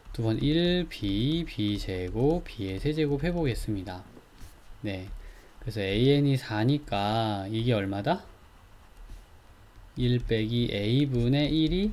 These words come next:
사다라는 뜻이 되고요. 비엔이 이니까 얘를 보고서 말하는 거죠. 일 빼기 B분의 일이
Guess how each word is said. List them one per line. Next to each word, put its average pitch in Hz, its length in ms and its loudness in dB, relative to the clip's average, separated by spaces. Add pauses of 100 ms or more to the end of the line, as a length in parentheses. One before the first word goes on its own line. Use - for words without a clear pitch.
사다라는 101 760 -4
뜻이 131 220 -8
되고요. 104 560 -6 (480)
비엔이 131 680 6
이니까 101 800 -2
얘를 135 280 4
보고서 104 480 -4
말하는 98 540 -4
거죠. 95 280 -12 (720)
일 131 220 2
빼기 117 320 0
B분의 104 600 -4
일이 143 380 0